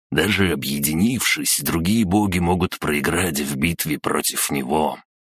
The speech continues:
Но не жди, что завтра твою деревню посетит Сворожич или Живо. Люди слишком ничтожны для богов. Нам тысячи лет.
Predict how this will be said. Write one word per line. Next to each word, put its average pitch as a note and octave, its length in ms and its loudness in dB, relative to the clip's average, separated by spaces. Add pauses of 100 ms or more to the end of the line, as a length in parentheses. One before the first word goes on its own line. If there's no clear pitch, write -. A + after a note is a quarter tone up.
(200)
Но D#2 280 2
не F#2+ 120 4
жди, F2+ 400 0
что F2+ 240 0
завтра E2 440 2
твою D#2+ 280 0
деревню D#2 500 0
посетит - 500 -2
Сворожич D#2+ 880 0
или C#2+ 220 0
Живо. F2 800 0 (540)
Люди A#2 540 4
слишком F#2+ 760 2
ничтожны D#2+ 920 0 (300)
для D#2 580 2
богов. D2+ 760 0 (340)
Нам F2+ 420 2
тысячи G2+ 580 2
лет. D#2 600 0